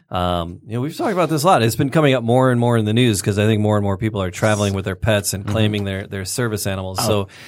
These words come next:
Speaker 1: is that dog or pig really a service animal? Um, this woman, Sharon,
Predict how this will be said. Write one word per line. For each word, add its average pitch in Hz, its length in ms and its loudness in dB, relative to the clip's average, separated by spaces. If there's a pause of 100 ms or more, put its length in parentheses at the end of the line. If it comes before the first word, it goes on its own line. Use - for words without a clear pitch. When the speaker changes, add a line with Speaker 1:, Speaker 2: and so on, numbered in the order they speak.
(220)
Speaker 1:
is 135 140 4
that 196 200 4
dog 165 380 4
or 113 100 0
pig 147 300 2
really 123 760 -2
a 120 80 -4
service 117 380 -4
animal? 143 360 -6 (440)
Um, 92 540 0
this 107 220 -4
woman, 110 420 0
Sharon, 110 680 0